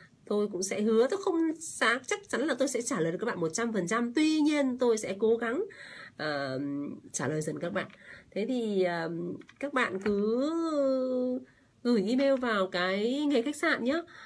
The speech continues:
Và có câu hỏi thì vào khách sạn, và nghề khách sạn, ừm, hoặc là chat inbox,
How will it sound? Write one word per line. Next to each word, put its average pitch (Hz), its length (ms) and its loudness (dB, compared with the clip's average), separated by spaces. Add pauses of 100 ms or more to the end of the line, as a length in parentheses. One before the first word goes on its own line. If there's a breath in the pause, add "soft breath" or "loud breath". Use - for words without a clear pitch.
(160 loud breath)
Và 202 240 0
có 202 180 -4
câu 285 120 2
hỏi 254 240 0
thì 175 100 0
vào 190 120 -2
khách 285 160 -6
sạn, 226 300 -2
và 185 60 2
nghề 190 180 2
khách 277 140 -4
sạn, 269 340 -4
ừm, 175 960 -6
hoặc 202 220 -2
là 175 560 -2
chat 330 240 -2
inbox, 247 380 -2